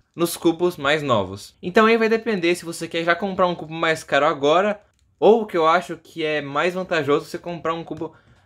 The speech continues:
mais barato agora, pra quando você ficar melhor, você comprar o cubo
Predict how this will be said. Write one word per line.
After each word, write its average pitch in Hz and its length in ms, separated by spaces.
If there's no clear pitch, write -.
mais 143 440
barato 147 680
agora, 147 580
pra 143 100
quando 190 220
você 180 160
ficar - 200
melhor, 175 540
você 139 180
comprar 180 400
o 180 80
cubo 170 500